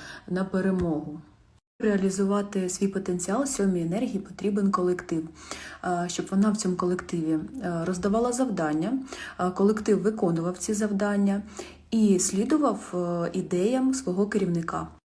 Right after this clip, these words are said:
Сьома енергія — це така людина, яка надихає інших людей, яка дає,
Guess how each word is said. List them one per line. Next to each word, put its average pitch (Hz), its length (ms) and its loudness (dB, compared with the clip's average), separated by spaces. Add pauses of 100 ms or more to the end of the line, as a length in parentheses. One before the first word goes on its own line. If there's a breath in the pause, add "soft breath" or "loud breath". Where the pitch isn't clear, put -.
Сьома 202 180 6
енергія — 190 540 2
це 190 320 2
така 185 280 -2
людина, 196 400 2
яка 190 280 0
надихає 196 680 2
інших 196 520 2
людей, 165 340 -2 (380 loud breath)
яка 190 200 -2
дає, 190 640 2